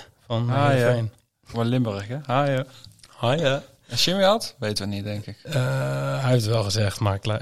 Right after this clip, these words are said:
Speaker 1: heb
Speaker 2: Ja.
Speaker 1: hem eigenlijk altijd op mute.
Speaker 2: Ja.
Speaker 1: Zullen we naar Scorito?
Speaker 2: Altijd op mute. Nee, liever niet.
Speaker 1: <laughs> Eh, Gerry achttien wint de speelronde. Hij, eh, haalde het hoogste aantal punten.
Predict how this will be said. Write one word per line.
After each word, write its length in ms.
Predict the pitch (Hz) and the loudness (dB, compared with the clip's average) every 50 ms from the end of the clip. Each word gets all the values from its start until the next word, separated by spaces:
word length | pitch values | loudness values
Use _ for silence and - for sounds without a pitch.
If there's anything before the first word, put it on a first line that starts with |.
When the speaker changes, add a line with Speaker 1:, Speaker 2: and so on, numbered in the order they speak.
| 123 - | -2 -2
Speaker 1:
heb 20 | |
Speaker 2:
Ja. 60 | 120 | 0
Speaker 1:
hem 120 | 107 117 117 | 2 4 4
eigenlijk 300 | 110 104 101 - - - | 4 4 4 2 0 -2
altijd 220 | 95 98 - 104 | 0 0 0 -2
op 100 | 101 101 | -2 0
mute. 300 | 110 107 107 101 - - - - - - 98 | 0 0 0 -2 -4 -8 -14 -20 -16 -12 -10
Speaker 2:
Ja. 280 | 90 82 - - - _ _ _ _ _ _ _ _ - - _ _ _ _ _ _ | -10 -10 -10 -12 -16 _ _ _ _ _ _ _ _ -20 -20 _ _ _ _ _ _
Speaker 1:
Zullen 240 | - - 123 117 117 | -6 0 2 4 4
we 60 | 117 | 4
naar 80 | 113 | 4
Scorito? 480 | 110 - - 110 120 127 - 135 143 156 147 - - - | 2 0 -2 -2 -2 -2 -2 -4 -4 -4 -6 -10 -14 -18
Speaker 2:
Altijd 280 | - - - 113 104 | -16 -14 -12 -10 -8
op 60 | 107 | -8
mute. 340 | 107 104 107 110 113 - - - | -8 -6 -4 -2 -2 -2 -4 -4
Nee, 420 | - 135 135 135 143 143 131 - - - | -2 2 6 6 6 6 6 2 -4 -4
liever 280 | 131 127 135 127 131 | -4 -2 -2 0 0
niet. 300 | 120 104 98 95 - - - _ - - _ _ _ _ _ _ _ _ _ _ _ _ _ _ _ _ _ _ | -2 -2 -2 -4 -8 -10 -14 _ -20 -20 _ _ _ _ _ _ _ _ _ _ _ _ _ _ _ _ _ _
Speaker 1:
<laughs> 680 | - - - - 214 165 - - 165 - - 156 - - - - _ - - _ - - - - - - - - - | 4 4 8 10 8 8 10 10 8 8 8 6 2 0 -2 -6 _ -20 -20 _ -10 -8 -8 -8 -8 -10 -12 -14 -4
Eh, 240 | - - 139 139 139 - | 4 8 10 12 12 10
Gerry 440 | - - - - 165 156 156 156 - | 8 4 4 6 6 6 6 4 4
achttien 580 | - 147 151 - - - 160 147 127 - 120 117 | 2 0 0 2 4 4 4 4 4 2 2 4
wint 320 | 123 147 147 139 - - - - 151 131 120 | 6 6 6 4 2 -2 -4 -6 -2 2 4
de 160 | 127 127 - - | 6 4 4 4
speelronde. 800 | - - - - 147 139 139 139 131 135 139 139 139 135 139 143 | 2 0 4 6 6 8 8 8 8 6 6 6 8 6 6 6
Hij, 580 | 147 127 117 120 123 123 123 120 120 117 117 113 113 113 107 | 6 6 8 8 8 8 8 8 6 6 6 6 4 4 2
eh, 180 | - - 123 113 | 0 -2 -4 -2
haalde 300 | 113 117 117 117 113 104 | 2 2 4 4 4 4
het 200 | 98 107 110 - | 4 2 0 0
hoogste 340 | 104 110 123 135 - - - | 2 2 2 2 0 -2 -2
aantal 240 | 131 120 110 110 | 0 0 0 0
punten. 440 | 101 - 117 123 135 139 - 165 165 | 0 0 0 -2 -2 -2 -4 -6 -8